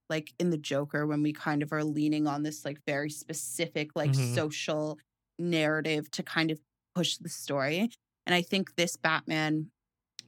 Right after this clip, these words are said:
Speaker 1: does a good job. I, at least I thought, like, of keeping it in the world. So you're, like, not being hashtag triggered, but that is a very good point because, like, obviously, like, militia and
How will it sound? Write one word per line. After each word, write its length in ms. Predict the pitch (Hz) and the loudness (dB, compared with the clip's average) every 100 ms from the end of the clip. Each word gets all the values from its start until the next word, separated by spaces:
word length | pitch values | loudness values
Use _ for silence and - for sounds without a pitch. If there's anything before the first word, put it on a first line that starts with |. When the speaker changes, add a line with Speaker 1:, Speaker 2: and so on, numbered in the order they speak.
| _ | _
Speaker 1:
does 200 | - 180 | 0 2
a 60 | 180 | 2
good 180 | 180 170 | 0 2
job. 280 | 170 156 - | 4 4 4
I, 220 | - 190 - - | 4 4 4 4
at 160 | 196 | 4
least 180 | 196 196 | 2 2
I 200 | - 175 | 6 6
thought, 260 | 208 196 175 | 6 4 4
like, 220 | 170 156 - | 4 2 -2
of 140 | 151 | -4
keeping 400 | - - 185 190 | -4 -4 -2 2
it 160 | 170 160 | 2 2
in 180 | 165 160 | 2 4
the 80 | 156 | 4
world. 500 | 143 147 147 190 233 | 2 2 2 2 2
So 120 | - | 0
you're, 280 | 175 165 151 _ - | 0 0 -2 _ 0
like, 200 | 156 165 | 0 2
not 200 | 151 - - | 0 -2 0
being 240 | 160 151 | 4 4
hashtag 500 | 151 160 160 - 151 | 2 0 0 0 -4
triggered, 360 | - 165 156 156 | -2 0 0 0
but 240 | 160 151 - _ _ _ _ | 0 0 -2 _ _ _ _
that 160 | 170 196 | 6 8
is 140 | 277 | 8
a 60 | 277 | 8
very 260 | 190 185 | 8 8
good 200 | 180 165 | 6 2
point 280 | - 175 151 | 2 0 0
because, 380 | 165 - 165 151 | -2 -2 -2 0
like, 280 | 156 147 151 - - | 0 -2 -6 -10 0
obviously, 500 | 160 156 160 - 151 | 2 2 -2 -2 -4
like, 180 | 156 151 | -4 -2
militia 440 | 156 151 151 156 | 0 0 2 2
and 380 | 147 151 151 151 | 2 2 0 -2